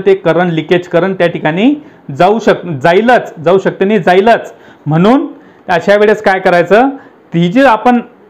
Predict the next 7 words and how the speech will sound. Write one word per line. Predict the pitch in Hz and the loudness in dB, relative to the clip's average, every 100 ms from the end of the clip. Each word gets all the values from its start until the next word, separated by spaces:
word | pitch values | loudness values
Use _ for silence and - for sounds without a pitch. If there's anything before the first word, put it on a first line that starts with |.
| - | -10
लोखंडी | 196 185 196 180 202 | 0 0 2 0 0
पाईप | - 208 202 | 0 -2 0
फिरवलेला | 196 170 170 185 | 0 2 2 2
आहे | 190 165 190 160 | 2 2 2 0
त्या | - - 185 | -4 -2 -2
पाईपला | - 160 160 180 196 | 0 -2 0 0 0
सुद्धा | 196 156 127 190 | 0 -6 0 0